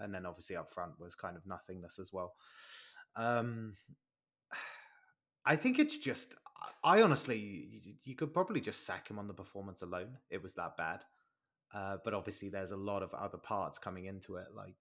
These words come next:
um, obviously they brought Ronaldo in. They've, they've co-, spent money on Sancho and they haven't really understand how to bring him into the fold as well.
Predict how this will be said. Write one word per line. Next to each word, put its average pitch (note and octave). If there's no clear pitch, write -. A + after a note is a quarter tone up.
um, F#2+
obviously -
they -
brought -
Ronaldo G2+
in. G2
They've, F2
they've F#2
co-, G2+
spent -
money G2+
on F#2+
Sancho G#2+
and G2+
they G2+
haven't F#2+
really F#2+
understand G2+
how G2+
to F#2+
bring G#2
him G2+
into G#2
the F#2+
fold G2
as F#2+
well. G2+